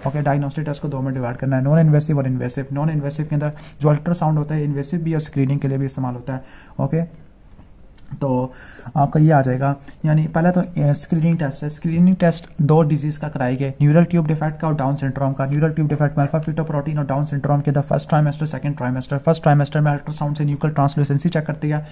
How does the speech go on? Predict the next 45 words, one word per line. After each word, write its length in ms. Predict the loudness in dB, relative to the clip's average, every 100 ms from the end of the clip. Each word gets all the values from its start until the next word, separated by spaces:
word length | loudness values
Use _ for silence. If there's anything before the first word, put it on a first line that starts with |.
| -12 -10
इसके 180 | -2 0
अलावा 160 | 2
बीटा 260 | 2 2 2
सीजी 300 | 2 2 4
और 100 | 4
पैप 300 | 6 4 4
ए 60 | 0
चेक 180 | 0
कराएंगे। 360 | 0 0 -4 -10 -14 -8
सेकंड 240 | -2 0 2
ट्राइमेस्टर 400 | 2 0 -2 2
के 80 | 4
अंदर 100 | 4
अल्फा 260 | 6 2
fetoprotein, 580 | 2 -2 -2 -2 0 0
बीटा 260 | -2 -2 -4
सीजी, 380 | -2 0 0 -2 -10 -12 0
अनकॉन्जुगेटेड 680 | 2 4 4 2 0 0 0
estradiol 480 | -2 -2 -2 0 0
और 180 | 2 4
inhibin 340 | 4 4 4
ऐड 160 | 2 0
कर 120 | -2
देंगे। 240 | -2 -4
क्वाड्रुपल 480 | -4 -4 -4 -6 -6
टेस्ट 240 | -8 -8 -4
कराएंगे। 360 | -4 -4 0 4
इन्वेसिव 300 | 4 4 0
टेस्ट 260 | 0 0
में 140 | -2 -4
सीवीएस, 520 | -6 -4 -2 -2 -4
amniocentesis, 640 | -4 -4 -4 -4 -4 -4 -4
choledocentesis, 580 | -2 -2 -2 -4 -4 -6
तो 380 | -8 -14 -10 -10
आपने 140 | -10
सारे 200 | -10 -10
टेस्ट 240 | -8 -10 -10
बता 160 | -12
दे 80 | -8
रहे 100 | -8
हैं। 120 | -8 -10 -20 -14
स्क्रीनिंग 480 | -8 -6 -4 -4 -4
टेस्ट 300 | -6 -10 -16 -20 -14 -8
हो 80 | -4
जाएगा 300 | -2 -4